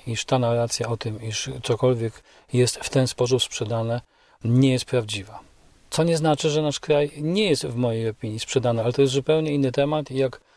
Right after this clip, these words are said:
słusznie podsumował to Darek, żeby to zrozumieć, trzeba by poznać treść umów, których treści my nie znamy, które łączą Polskę z Międzynarodowym Funduszem Walutowym, z Bankiem Centralnym oraz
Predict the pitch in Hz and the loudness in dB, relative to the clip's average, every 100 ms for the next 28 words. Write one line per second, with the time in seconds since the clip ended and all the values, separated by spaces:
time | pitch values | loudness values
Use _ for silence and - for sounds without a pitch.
0 | _ _ - 147 143 135 127 131 131 135 | _ _ -10 -4 -2 0 0 2 4 4
1 | 127 120 127 127 127 - 120 127 127 127 | 2 2 4 4 2 -2 -2 0 2 2
2 | 127 135 123 123 127 123 117 - 117 113 | 2 2 4 4 2 0 0 2 4 2
3 | 113 - 120 113 - - 113 113 - 127 | 0 -2 -2 -4 -6 -2 -2 0 -4 -4
4 | 113 110 - 110 110 127 117 - 117 127 | -4 -4 -4 -4 -2 -2 -2 -2 0 2
5 | 131 139 139 135 - _ _ _ _ - | 4 4 4 0 -4 _ _ _ _ -20
6 | - 131 127 120 123 127 - 123 - 117 | -2 4 6 4 2 0 0 -2 2 0
7 | 113 - - 117 113 - - 117 117 120 | 0 -4 0 2 2 0 0 -2 -4 -4
8 | 117 113 113 120 - 117 127 131 117 117 | -2 -2 0 -2 -2 -4 -2 0 4 4
9 | 117 117 117 113 117 113 113 113 113 113 | 4 4 4 2 -2 -4 -4 -4 -4 -4
10 | - 113 113 107 113 117 120 107 110 104 | -2 -2 -2 0 0 -2 -2 -6 -4 -2
11 | 113 110 107 110 - _ _ _ _ _ | 0 0 -4 -6 -10 _ _ _ _ _
12 | _ - 123 110 104 - - | _ 0 2 2 0 -2 -4